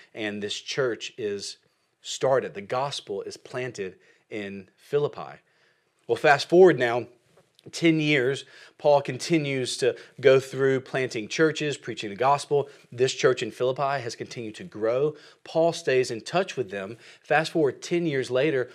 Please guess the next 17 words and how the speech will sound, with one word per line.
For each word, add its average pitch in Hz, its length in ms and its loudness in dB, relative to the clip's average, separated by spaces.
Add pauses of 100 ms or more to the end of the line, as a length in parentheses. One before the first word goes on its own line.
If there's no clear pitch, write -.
(100)
Paul 170 260 0
finds 156 340 -2
himself 120 400 -2
in 117 140 -12
prison 143 460 0
in 113 260 -8
Rome, 127 420 -2 (280)
and 131 80 -6
he's 135 140 -4
writing 123 760 0
to 120 400 -6 (200)
this 117 280 -2
church 156 520 -4
to - 220 -6
encourage 123 680 -6
them, 90 220 -12
to 101 220 -6